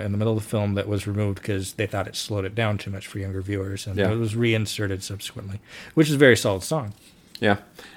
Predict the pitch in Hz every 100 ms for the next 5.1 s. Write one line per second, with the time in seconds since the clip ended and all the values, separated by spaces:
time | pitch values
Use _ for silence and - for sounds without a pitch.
0 | - 127 110 - 156 117 120 107 107 104
1 | 107 120 - 110 107 104 101 95 104 107
2 | 113 - - 110 101 95 101 101 98 104
3 | 104 110 101 98 95 95 - - - -
4 | - - - 104 110 113 - 117 98 -